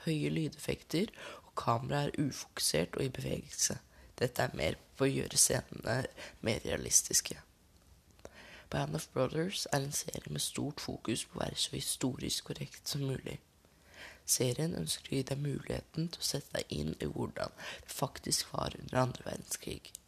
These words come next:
Måten selve historien er bygd på ekte følelser og opplevelser, gjør at den gir deg et så autentisk korrekt bilde som mulig. I intervjuene er det tydelig at intervjuobjektene fortsatt synes det er tungt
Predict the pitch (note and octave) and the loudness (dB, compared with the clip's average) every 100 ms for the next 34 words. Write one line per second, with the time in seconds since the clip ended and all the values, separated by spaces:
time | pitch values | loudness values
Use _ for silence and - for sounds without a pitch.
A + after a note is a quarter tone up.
0 | - - - - - - E3 D3+ - C#3+ | -20 -16 -14 -14 -16 2 4 4 2 0
1 | - C#3 - C#3 - B2+ C#3 D3+ D#3+ D#3 | 4 2 2 -2 2 2 2 0 0 0
2 | C#3 - - - - - - - - - | 0 0 -4 -6 -6 -8 -6 -2 -2 -2
3 | - C#3+ C#3+ C3+ - - - - - C#3 | -2 0 0 -2 0 -4 -2 -2 0 0
4 | - - - - C3+ C3 - D3 C#3 B2+ | -2 -10 -12 -2 0 0 -2 -2 0 0
5 | C#3 C3+ B2+ - C3+ C#3 - C#3+ B2+ - | 0 -2 0 0 0 -2 0 0 0 -6
6 | - - - - D3 - - - C3 - | -6 0 0 0 -2 -2 -6 -4 -4 0
7 | - - C3 C3+ - - - _ _ - | 0 0 0 -2 -2 -6 -10 _ _ -20
8 | - - - - C3+ C#3 - C#3+ - - | -20 -20 -12 0 0 0 -4 -2 0 4
9 | E3+ D3+ C#3+ - D3 C#3 - - - D#3 | 4 4 -2 -2 0 -2 -2 -2 -2 -4
10 | - D3 - - - - - D#3 - - | -4 -4 -4 -4 -6 -4 -6 -4 -6 -6
11 | - - - - - - - - D#3+ - | -4 -4 -4 -6 -8 -12 -6 -4 -2 -4